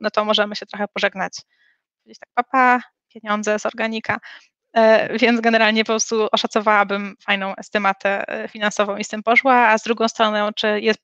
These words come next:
cały czas potrzebne wdrażanie S S R-u, żeby przypodobać się S E O bogom? Tak. <laughs> E, może niekoniecznie w da-, jako, e, dynamic renderingu, bo ja tutaj też trochę nie jestem turbofanką akurat tego rozwiązania. Myślę, że są teraz fajniejsze, ale rozumiem też, że one są trudniejsze. No,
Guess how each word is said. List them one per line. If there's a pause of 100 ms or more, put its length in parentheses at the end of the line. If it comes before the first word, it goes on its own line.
cały
czas
potrzebne
wdrażanie
S
S
R-u,
żeby
przypodobać
się
S
E
O
bogom?
Tak.
<laughs> (1000)
E,
może
niekoniecznie
w
da-,
jako, (320)
e, (120)
dynamic
renderingu,
bo
ja
tutaj
też
trochę (460)
nie
jestem
turbofanką
akurat
tego
rozwiązania.
Myślę,
że
są
teraz
fajniejsze,
ale
rozumiem
też,
że
one
są
trudniejsze. (840)
No,